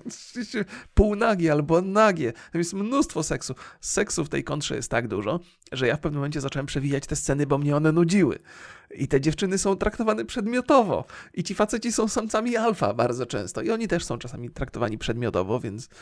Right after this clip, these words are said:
zakładam, że tu jest pewna równowaga między płciami, bo tam się też trafiają takie dziewczyny, które są po-, postaciami negatywnymi, są bardzo wrogie, niedobre i niesympatyczne,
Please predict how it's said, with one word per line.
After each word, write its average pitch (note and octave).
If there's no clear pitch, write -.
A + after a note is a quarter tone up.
zakładam, C3
że B2+
tu B2+
jest A#2
pewna B2+
równowaga C3
między A2
płciami, A2+
bo G2
tam -
się -
też -
trafiają -
takie A#2+
dziewczyny, G2+
które G#2
są F#2+
po-, -
postaciami A#2+
negatywnymi, A#2+
są -
bardzo A#2+
wrogie, A#2
niedobre A#2+
i A2+
niesympatyczne, B2+